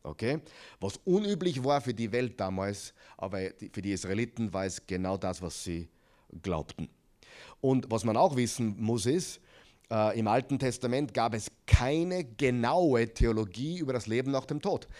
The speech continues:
Es gab nur ein Wort, Sheol. Der Sheol, die Unterwelt. Ja? Erst im Neuen Testament wissen wir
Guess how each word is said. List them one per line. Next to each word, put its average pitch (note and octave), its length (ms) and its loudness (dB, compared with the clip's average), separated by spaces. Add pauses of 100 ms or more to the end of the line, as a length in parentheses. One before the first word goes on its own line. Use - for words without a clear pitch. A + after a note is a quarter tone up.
(160)
Es G#2 140 -8
gab B2+ 180 0
nur D3+ 120 4
ein C#3+ 180 2
Wort, E3 260 2
Sheol. C3 380 2 (920)
Der G2+ 120 -6
Sheol, C3+ 420 -2 (120)
die C#3+ 60 -2
Unterwelt. D3 540 -4 (680)
Ja? C3 260 -2 (420)
Erst C3+ 280 -2
im C3+ 160 2
Neuen G3 340 2
Testament F#2 640 -4
wissen A#2 360 -4
wir C3 260 -2